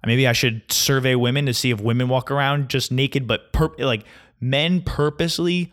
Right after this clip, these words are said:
flaunt their wieners in the locker rooms, and I don't understand it.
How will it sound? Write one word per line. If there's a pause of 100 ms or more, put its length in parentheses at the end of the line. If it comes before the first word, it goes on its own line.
(140)
flaunt (400)
their (320)
wieners (960)
in
the
locker
rooms, (180)
and
I
don't
understand
it.